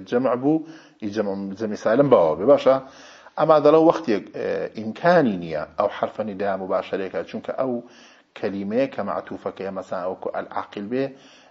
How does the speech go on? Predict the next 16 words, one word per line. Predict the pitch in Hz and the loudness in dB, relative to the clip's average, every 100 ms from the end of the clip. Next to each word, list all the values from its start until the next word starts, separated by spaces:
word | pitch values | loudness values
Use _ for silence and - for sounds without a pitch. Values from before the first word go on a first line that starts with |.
| - 139 | -4 -2
ناکری | 151 - 101 | -2 -4 -4
یای | 87 | -4
بچێتە | 87 87 90 - | -6 -12 -12 -14
سەر، | 90 | -14
چونکە | 123 120 117 | -12 -8 -6
بە | 101 101 | -4 -6
دەلیلی | 101 123 117 | -4 -4 -2
ئەوە | 123 127 - - - | 0 0 -2 -6 2
ئەلی | 143 120 90 | 2 2 -2
پێوەیە. | - 80 78 85 | -6 -4 -4 -4
ئەیوە | 131 143 143 | 2 2 2
نییە؟ | 160 151 - - | -4 -8 -12 2
ئێ، | 143 - - | 2 2 -10
زۆر | - | -10
چاکە. | - - - - - - - | -10 -10 -10 -12 -20 -20 -4
دەڵێ | 135 | 6